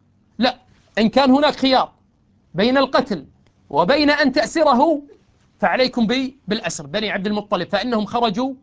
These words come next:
كرها. كذلك ورد عن النبي صلى الله عليه وسلم أنه قال: "من لقي منكم العباس فليكفف عنه فإنه خرج مستكرها"، مع أنه من بني عبد المطلب، ولكن يذكر الخاص هنا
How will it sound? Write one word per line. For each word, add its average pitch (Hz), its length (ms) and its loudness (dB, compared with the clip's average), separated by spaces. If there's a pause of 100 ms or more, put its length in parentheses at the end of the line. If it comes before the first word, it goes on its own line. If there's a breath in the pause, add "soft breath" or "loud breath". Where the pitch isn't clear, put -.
(720)
كرها. 185 300 -2 (1500)
كذلك 320 420 2
ورد 311 260 4
عن 269 140 0
النبي 269 260 2
صلى 269 200 0
الله 262 320 0
عليه 269 180 -2
وسلم 240 420 -2
أنه 247 300 0
قال: 254 260 2
"من 240 200 0
لقي 269 320 0
منكم 254 360 0
العباس 254 760 0
فليكفف 240 840 -2
عنه 240 300 -2 (540)
فإنه 233 420 0
خرج 262 420 0 (420)
مستكرها"، 226 760 -2
مع 170 220 -8
أنه 247 200 2
من 247 140 -4
بني 285 180 2
عبد 233 140 -4
المطلب، 226 420 -2 (720)
ولكن 214 400 2
يذكر 247 380 2
الخاص 226 480 0
هنا 254 360 0